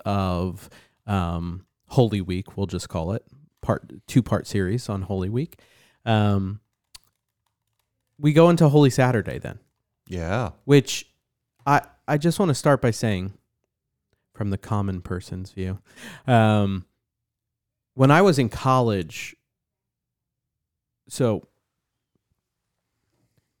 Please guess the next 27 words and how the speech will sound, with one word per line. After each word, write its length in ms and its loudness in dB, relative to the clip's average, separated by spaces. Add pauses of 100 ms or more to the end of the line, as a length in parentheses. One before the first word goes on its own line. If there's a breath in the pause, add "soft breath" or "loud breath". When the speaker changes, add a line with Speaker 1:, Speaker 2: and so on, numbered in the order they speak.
(1400)
Speaker 1:
hopefully 380 0
my 160 -2
mom, 520 -6 (200)
if 120 -20
she's 240 -8
listening, 400 -6
doesn't 360 -8 (160)
take 220 -6
offense 320 -6
to 60 -8
this, 220 -6
but 240 -6 (280 loud breath)
growing 320 6
up 240 0 (120)
in 120 2
New 100 6
Jersey, 420 0 (200)
okay, 260 -2 (1120)
is 180 -2
very 300 4
culturally 720 -2
Catholic, 640 -6
Northeastern, 800 -6
you 140 -2
know, 180 -4 (280)
town. 380 -4 (160)
Speaker 2:
Yeah. 160 -2